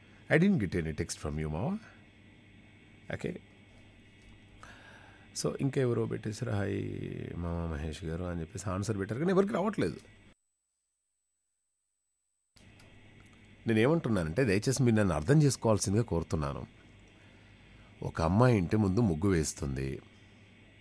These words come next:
ఆ అమ్మాయి పేరు తెలుసుకుందామని, "మీ పేరేంటమ్మా?" అన్నాను. "అమ్మాయి, మీ నాన్నగారు ఏం చేస్తున్నారు?" అన్నాను.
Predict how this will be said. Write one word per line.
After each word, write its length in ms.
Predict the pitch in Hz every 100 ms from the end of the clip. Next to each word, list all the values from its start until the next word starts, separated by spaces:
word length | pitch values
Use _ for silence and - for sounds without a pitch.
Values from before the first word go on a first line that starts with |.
| - - - - - - - - - - - - - - - - - - - - - -
ఆ 100 | 80
అమ్మాయి 260 | 82 117 139
పేరు 280 | 117 131
తెలుసుకుందామని, 680 | 110 101 - 98 87 85 117
"మీ 140 | 139 120
పేరేంటమ్మా?" 840 | - 127 156 147 107 85 82 78
అన్నాను. 500 | 101 87 71 67 67 - - - - - - - - - - - - - - - - - - - - - - - - - - - - 104
"అమ్మాయి, 260 | 120 156
మీ 120 | 131
నాన్నగారు 420 | 101 98 139 151 131
ఏం 140 | 127
చేస్తున్నారు?" 600 | 120 - 110 98 87 101
అన్నాను. 420 | 85 71 67 67